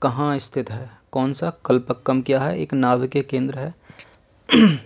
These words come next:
अलग से भी प्रश्न पूछ लिया जा सकता है। तो ये है चेन्नई, तमिलनाडु में। चलिए, आगे देखते हैं। ग्रीनपीस का मुख्यालय कहाँ स्थित है? बताइए, कहाँ स्थित है? ग्रीनपीस का मुख्यालय ये है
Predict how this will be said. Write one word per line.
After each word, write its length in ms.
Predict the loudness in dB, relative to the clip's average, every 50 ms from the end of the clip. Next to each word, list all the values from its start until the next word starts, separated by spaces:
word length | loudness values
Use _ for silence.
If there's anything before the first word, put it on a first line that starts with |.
| -10 -6 -2
अलग 200 | -2 -2 -2 -2
से 160 | -2 -2 -2
भी 60 | -2
प्रश्न 300 | -2 -4 -4 -4 -6 -8 -10
पूछ 260 | -6 -6 -4 -4 -2
लिया 160 | 0 0 0
जा 100 | 0 -2
सकता 320 | -4 -8 -14 _ -10 -10 -10
है। 80 | -10 -12 -16 -20 -20 -20 -20 _ _ 4
तो 80 | 6 6
ये 200 | 8 8 6 4
है 280 | 4 2 -2 -4 -4 -6 -10 _ _ _ _ _
चेन्नई, 480 | -20 -8 0 2 4 4 4 4 2 2
तमिलनाडु 540 | 2 2 2 2 2 0 -2 -4 -4 -6 -6
में। 140 | -8 -10 -14 -18 -20 _ _ _ _ _ _ _ _ _ _ _ _ _ _ _ _ _ _ -10 -4
चलिए, 260 | 0 2 4 4 4
आगे 160 | 4 4 2
देखते 260 | 0 0 -2 -4 -6 -6
हैं। 120 | -6 -6 -10 _ _ _ _ _ _ _ _ _ _ _ _ _ _ _ _ _ _ _ -20 _ _ _ _ -20 _ _ _ _ _ _ _ _ _ _ _ -6
ग्रीनपीस 580 | 0 4 6 6 6 6 6 4 2 2 2
का 120 | 0 0 0
मुख्यालय 420 | 0 0 -2 -2 0 2 2 2
कहाँ 280 | 2 0 0 0 -2 -2
स्थित 260 | -2 -2 -2 0 0
है? 60 | 0
बताइए, 340 | 2 4 4 4 4 2 2
कहाँ 260 | 0 -2 -2 -2 -4
स्थित 180 | -4 -2 -2 -2
है? 60 | 0
ग्रीनपीस 440 | 2 2 0 2 0 0 -2 -2 -2
का 120 | -2 -2
मुख्यालय 420 | -2 -2 -4 -4 -2 0 0 2
ये 120 | 2 2 2
है 160 | 0 0